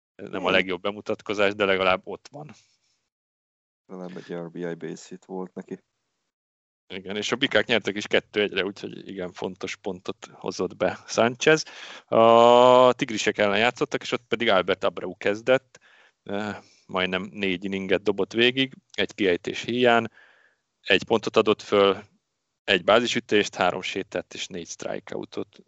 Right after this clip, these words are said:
Speaker 1: Ez is egyébként Albert Abreu-nak a második startja volt. Nem volt ez se olyan rossz, úgyhogy, ö, hát ő is valószínűleg a kisligába kezdi a szezon, de ugye ő is ilyen nagyobb névnek számít a tehetségek között, úgyhogy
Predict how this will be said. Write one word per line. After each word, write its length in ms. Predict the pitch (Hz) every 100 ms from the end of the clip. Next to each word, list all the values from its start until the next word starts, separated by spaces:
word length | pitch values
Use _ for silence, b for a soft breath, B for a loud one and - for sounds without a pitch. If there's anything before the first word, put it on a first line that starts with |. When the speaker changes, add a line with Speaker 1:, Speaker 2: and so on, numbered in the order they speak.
| _ -
Speaker 1:
Ez 180 | 101
is 100 | -
egyébként 320 | 107 95 104 98
Albert 380 | 92 92 90
Abreu-nak 420 | 101 92 95 92 -
a 60 |
második 460 | 104 92 - 92 92
startja 460 | - 110 107 -
volt. 380 | 123 135 143 _ B B B B B B _
Nem 840 | 101 101 104 95 87 87 87 87 87
volt 320 | 92 90 90
ez 100 | 90
se 200 | - 90
olyan 220 | 87 90
rossz, 400 | 110 127 - -
úgyhogy, 320 | - - 107
ö, 220 | 117 117 113 -
hát 200 | - 139
ő 120 | 165
is 140 | 160 -
valószínűleg 360 | 139 - 123
a 40 | 113
kisligába 500 | 120 - 117 117 117
kezdi 360 | - 117 113
a 60 | 113
szezon, 340 | - 113 117
de 280 | 117 117 107 -
ugye 160 | 110
ő 60 | 110
is 140 | 95
ilyen 260 | 98 98 - -
nagyobb 560 | 101 98 107 135 113
névnek 460 | 98 101 98 101 92
számít 420 | - 98 98 95
a 60 | -
tehetségek 600 | - 101 95 107 101 92
között, 380 | - 107 113 -
úgyhogy 260 | 98 107